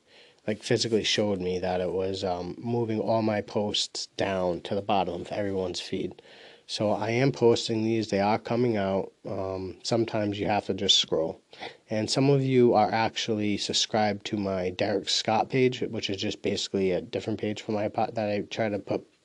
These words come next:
uh, podcast episodes on to help whoever follows that page see when I have new episodes out, and I'll stop doing that again. Um,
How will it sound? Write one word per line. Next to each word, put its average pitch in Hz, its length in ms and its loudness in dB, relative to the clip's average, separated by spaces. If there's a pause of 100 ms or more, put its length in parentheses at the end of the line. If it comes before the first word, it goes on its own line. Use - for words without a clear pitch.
(480)
uh, 101 160 0
podcast 107 640 0
episodes 113 500 0
on 117 280 0 (100)
to - 100 -10
help - 540 -4
whoever 101 320 0
follows 104 520 0
that 104 200 0
page 104 300 -2
see - 180 0
when 101 160 -2
I 95 40 -2
have 101 180 -4
new 101 280 -4
episodes 113 480 -2
out, 120 260 2
and 101 100 -6
I'll 95 100 -6
stop - 300 -4
doing 107 260 -4
that 95 160 -2
again. 92 340 -4 (720)
Um, 101 380 -4